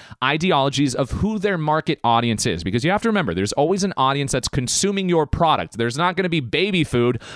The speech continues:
pubbed during the Super Bowl because it's mostly people that are older. You know what I'm saying? Like, you have to market to the right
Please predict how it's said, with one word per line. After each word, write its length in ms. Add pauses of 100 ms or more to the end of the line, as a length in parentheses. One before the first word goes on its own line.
(120)
pubbed 340
during 240
the 80
Super 400
Bowl 180
because 260
it's 140
mostly 320
people 260
that 120
are 100
older. 320
You 140
know 80
what 80
I'm 80
saying? 240
Like, 140
you 100
have 220
to 180 (260)
market 420
to 100
the 100
right 260